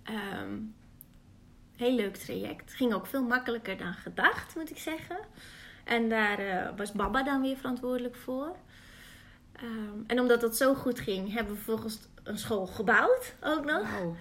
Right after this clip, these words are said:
Speaker 1: Ehm, die zouden eigenlijk renoveren, maar die school was dusdanig gewoon slecht dat ze zeiden: "Ja, als je dit wil renoveren, je kan beter gewoon plat gooien en opnieuw bouwen." Toen zeiden
Speaker 2: Ja.
Speaker 1: we ook: "Dan doen we dat maar."
Speaker 2: Makkelijker.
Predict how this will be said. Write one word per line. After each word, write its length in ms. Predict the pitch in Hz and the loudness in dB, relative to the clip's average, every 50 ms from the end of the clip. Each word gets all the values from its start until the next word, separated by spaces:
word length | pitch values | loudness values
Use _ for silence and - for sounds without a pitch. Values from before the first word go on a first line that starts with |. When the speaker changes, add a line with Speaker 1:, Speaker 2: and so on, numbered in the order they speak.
| - - - - - - - - - - - - - - - | -12 -16 -18 -18 -18 -20 -20 -20 -20 -20 -20 -20 -20 -20 -16
Speaker 1:
Ehm, 580 | - - 226 226 220 214 208 196 208 208 202 202 202 202 - - - | -10 -8 -6 -4 -2 -4 -4 -4 -6 -6 -8 -8 -10 -10 -12 -12 -6
die 100 | - 220 | -2 4
zouden 340 | 214 269 254 294 330 277 247 | 10 12 12 12 12 12 8
eigenlijk 280 | 226 220 - - 220 214 | 6 6 4 4 4 4
renoveren, 440 | 208 208 202 - - 269 254 240 226 | 4 4 0 0 2 6 6 6 4
maar 60 | 214 208 | 4 0
die 60 | 202 202 | -2 -2
school 200 | - 240 240 226 | -2 -2 0 0
was 240 | 220 220 214 - - | 0 -2 -4 -6 -4
dusdanig 680 | 185 226 254 254 233 220 220 208 202 196 196 196 196 - | 0 0 0 2 2 2 2 2 2 0 -4 -6 -8 -8
gewoon 220 | - 220 196 190 190 | -8 -8 -6 -6 -6
slecht 480 | - - - 269 240 214 202 - - - | -6 -2 2 2 2 2 2 -4 -8 -8
dat 120 | 202 196 196 | -8 -6 -6
ze 100 | - 196 | -6 -6
zeiden: 320 | 190 202 180 175 175 180 | -4 -4 -4 -2 -4 -4
"Ja, 200 | 180 180 175 175 | -4 -4 -4 -4
als 120 | - 185 - | -4 -6 -6
je 60 | - | -4
dit 160 | - 202 196 214 | -4 -4 -2 -2
wil 120 | 202 208 | -4 -2
renoveren, 460 | 202 208 196 202 202 196 - 202 196 | -2 -2 -2 -4 -4 -4 -4 -4 -4
je 60 | 196 | -4
kan 160 | 190 - 202 196 | -6 -6 -6 -2
beter 240 | 202 202 196 196 | -2 -2 -4 -4
gewoon 160 | - 202 196 196 | -6 -10 -8 -6
plat 260 | - 214 208 214 - | -8 -8 -8 -8 -6
gooien 400 | - 220 196 196 190 196 196 196 185 | -4 -2 -2 0 -2 -2 -2 -2 -4
en 120 | 170 196 196 | -4 -4 -4
opnieuw 240 | 185 202 208 196 190 | -2 -2 -2 -2 0
bouwen." 440 | 190 196 185 175 175 - 220 240 233 | -2 -2 -2 -2 -2 -4 -4 -6 -8
Toen 100 | 226 214 | -8 -6
zeiden 220 | 196 180 175 185 | -4 -2 -2 -2
Speaker 2:
Ja. 60 | 190 | -2
Speaker 1:
we 40 | 180 | -2
ook: 60 | 185 | -4
"Dan 100 | 185 175 | -6 -8
doen 140 | 185 180 175 | -8 -8 -8
we 100 | 180 180 | -8 -8
dat 220 | 175 170 165 - - | -8 -8 -8 -8 -8
maar." 180 | 175 165 165 - - - - - | -10 -8 -8 -10 -12 -14 -14 -12
Speaker 2:
Makkelijker. 520 | - 190 175 175 - 185 175 170 - 175 | -8 -6 -6 -4 -4 -4 -4 -4 -4 -6